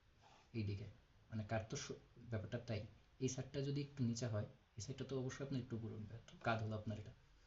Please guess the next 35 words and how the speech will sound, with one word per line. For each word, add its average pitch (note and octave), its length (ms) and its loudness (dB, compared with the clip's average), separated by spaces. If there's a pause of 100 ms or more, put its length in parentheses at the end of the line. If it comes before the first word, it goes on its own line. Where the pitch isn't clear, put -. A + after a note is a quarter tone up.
(260)
তো - 120 -16
নেন B2 160 6 (140)
কাঁধ A2 160 2 (460)
এভাবে, G#2 240 6 (1200)
এই G#2+ 100 0
যে, G#2+ 60 -2 (800)
তো A2 60 -6 (120)
কাঁধের A2+ 280 4 (100)
এখানে A2 280 4
ধরেন G#2+ 200 6
আপনি G#2+ 160 -2
একটা A2 160 -4
পয়েন্ট G#2 260 4
দিলেন, C3 240 0
এটা A#2 140 2
হলো G#2+ 140 4
আপনার G#2+ 240 0
কাঁধের G#2+ 300 4
জয়েন্ট। - 180 -6 (500)
হুম, B2+ 140 2 (1160)
আচ্ছা, A#2+ 200 0
তারপর A2 260 2
আপনি A2+ 200 2
এই G#2+ 80 4
যে G#2+ 100 2
বুকের G#2 240 0
পাঁজরের G#2+ 300 4
অংশটা G2+ 320 -2
ধরেন, A#2 180 0 (2500)
এই A#2+ 80 0
যে - 100 -6
ধরেন - 240 -6
বুকের A2 260 -2 (100)
পাঁজরের G#2+ 400 2
অংশ, G#2 120 -8